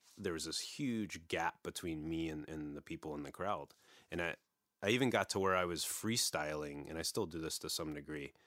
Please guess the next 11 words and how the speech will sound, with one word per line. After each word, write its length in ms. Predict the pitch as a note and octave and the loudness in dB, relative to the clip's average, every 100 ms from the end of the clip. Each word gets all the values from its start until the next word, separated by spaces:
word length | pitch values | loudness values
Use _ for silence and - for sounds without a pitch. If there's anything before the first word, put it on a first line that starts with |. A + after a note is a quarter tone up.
| - _ | -20 _
some 220 | - E2+ | -4 -2
degree. 260 | D#2 D2 C#2+ - - - - - _ | -2 -8 -12 -16 -20 -20 -20 -20 _
Um, 360 | F#2 F2+ D#2 D2 _ _ _ _ - | 4 4 2 -4 _ _ _ _ -18
f-, 140 | - - _ G2 | -16 -16 _ -2
with 160 | F#2 | 0
Honey 220 | - G#2 B2 | 4 4 4
House, 280 | D3+ D#3 | 2 4
the 80 | - | 2
last, 360 | F2 E2+ F2+ - | 4 4 4 2
like, 200 | D#2 D2+ - | 0 -4 -8
year, 480 | F2 E2+ A#2 C#3+ | -4 0 0 -2